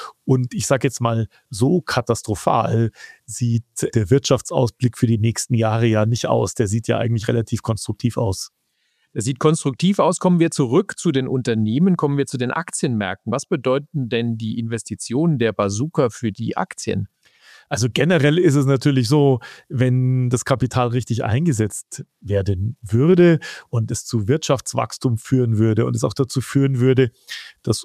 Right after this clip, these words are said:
Speaker 1: Unternehmen neue Geschäftsmodelle entwickeln können, Geschäftsaktivitäten entwickeln können, dann wäre das natürlich für die Wirtschaft gut, aber auch für die Aktienmärkte, äh, insgesamt gut.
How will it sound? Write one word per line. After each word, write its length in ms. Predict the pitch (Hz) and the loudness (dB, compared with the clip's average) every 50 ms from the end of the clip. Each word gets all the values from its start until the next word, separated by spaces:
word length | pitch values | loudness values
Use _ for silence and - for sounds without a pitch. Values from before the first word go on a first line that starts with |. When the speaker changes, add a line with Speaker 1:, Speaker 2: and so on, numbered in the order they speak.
| - | -4
Speaker 1:
Unternehmen 1120 | - 185 135 120 - - 123 110 110 113 117 131 147 160 156 156 151 147 143 143 143 139 - - - - _ _ - | 0 0 0 0 0 0 0 2 2 2 2 4 4 4 4 4 4 4 4 2 2 0 -2 -4 -12 -20 _ _ -4
neue 340 | 110 113 120 131 135 135 123 | 0 2 2 4 4 4 4
Geschäftsmodelle 840 | 131 123 - - 160 - - - 160 139 123 135 127 120 113 117 127 | 2 2 2 2 0 0 0 -2 0 0 2 2 2 2 2 2 2
entwickeln 480 | 127 120 104 120 120 - - 123 107 | 2 0 0 0 0 2 2 0 0
können, 400 | 101 - - 110 107 107 107 107 | 0 -2 0 0 2 0 0 0
Geschäftsaktivitäten 1040 | 101 107 - - 135 - - - 139 - - 131 117 117 117 - 123 120 117 - 131 | -2 -4 -2 -2 -4 -4 -4 -6 -6 -4 -2 0 0 0 0 2 0 0 0 -2 -4
entwickeln 380 | 117 107 113 117 - - 117 - | -2 0 -2 -2 0 0 -2 0
können, 360 | - 120 117 131 139 139 - - - - _ _ _ _ | 0 0 2 2 0 -2 -4 -8 -20 -20 _ _ _ _
dann 220 | - - 113 110 95 | -2 0 0 2 2
wäre 240 | 110 110 117 135 131 | 2 2 2 2 2
das 180 | 123 117 - - | 2 0 0 0
natürlich 500 | 123 113 - - 131 120 120 113 - - | -2 -2 0 0 0 2 0 -2 -4 -10
für 240 | - - - 117 | -12 -6 -4 -4
die 200 | 110 - 110 101 | -2 -4 -4 -2
Wirtschaft 460 | - 117 131 - - 160 135 - _ - | -2 -2 -2 0 -2 -2 -2 -4 _ -4
gut, 260 | - 160 165 - - - | 0 0 0 -2 -4 -6
aber 340 | - - 117 107 117 120 - | -2 -2 0 0 0 -2 0
auch 240 | 135 131 120 - - | -2 -2 -2 -4 -8
für 220 | - - - 127 | -8 0 0 0
die 280 | 113 - 120 117 117 113 _ - _ _ _ - | 2 2 2 0 0 0 _ -12 _ _ _ -8
Aktienmärkte, 1040 | - 127 - - - - - 131 104 101 107 107 113 - - - - 117 117 117 117 - - - - - _ - | -8 -8 -8 -6 -8 -4 -2 0 0 0 0 0 0 -2 -2 0 2 2 2 2 0 -4 -16 -18 -18 -14 _ 0
äh, 140 | - 120 | 0 0
insgesamt 720 | 120 - 170 135 123 - - 127 107 117 117 113 117 - - | 2 2 0 0 0 0 -2 0 2 2 2 0 0 -2 0
gut. 240 | - 151 175 - | 2 2 2 2